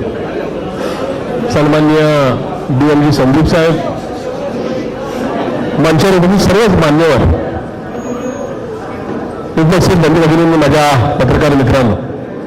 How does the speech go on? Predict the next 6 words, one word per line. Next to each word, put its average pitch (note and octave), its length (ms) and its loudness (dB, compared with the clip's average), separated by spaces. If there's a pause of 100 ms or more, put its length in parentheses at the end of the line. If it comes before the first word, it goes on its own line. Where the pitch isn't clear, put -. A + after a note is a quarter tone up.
(1700)
सर्वप्रथम D#3+ 480 2
मी E3+ 440 2 (2750)
काँग्रेस D3+ 400 2
पक्षाचे D#3 420 2 (2000)
देशाचे D#3+ 480 2
नेते C#3 320 2